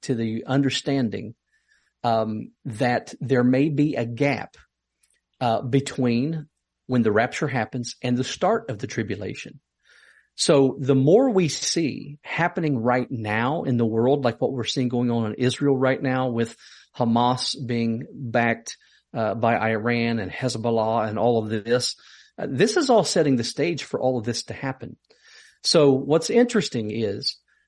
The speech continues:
there's, there, there could be a gap in between the time the rapture happens and the beginning of the tribulation period. Now, what is that gap? We don't know. Uh, is it, it could be days, it could be weeks, months, or even years.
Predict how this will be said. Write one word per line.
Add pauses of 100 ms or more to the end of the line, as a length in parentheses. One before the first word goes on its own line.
(140)
there's,
there,
there (600)
could
be (800)
a
gap
in
between
the
time
the
rapture
happens
and
the
beginning
of
the
tribulation
period. (580)
Now,
what
is
that
gap?
We
don't
know. (280)
Uh,
is
it, (120)
it
could
be
days,
it
could
be
weeks,
months,
or
even
years.